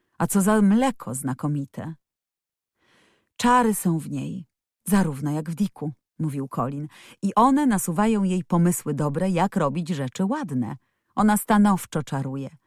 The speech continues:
Powiedz matce Dicku, że jesteśmy jej wdzięczni, ogromnie wdzięczni”.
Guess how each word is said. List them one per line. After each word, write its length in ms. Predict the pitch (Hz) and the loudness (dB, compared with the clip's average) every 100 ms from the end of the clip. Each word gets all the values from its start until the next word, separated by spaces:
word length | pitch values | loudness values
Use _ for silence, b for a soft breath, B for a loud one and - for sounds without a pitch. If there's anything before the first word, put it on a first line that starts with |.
| _ _ | _ _
Powiedz 360 | - 190 160 - | 0 0 0 0
matce 400 | 160 - - 147 | 0 -2 -6 -6
Dicku, 400 | 151 143 165 175 B B | -6 -4 -4 -4 B B
że 120 | 170 190 | 2 2
jesteśmy 420 | 185 220 190 190 | 4 2 4 2
jej 200 | 180 175 | 4 0
wdzięczni, 680 | 147 202 175 151 - 135 139 _ | 2 4 4 0 -4 -4 -4 _
ogromnie 680 | 220 196 190 196 165 131 131 | 0 4 6 6 4 0 -4
wdzięczni”. 640 | 131 151 120 - - - | -6 -4 -4 -6 -8 -8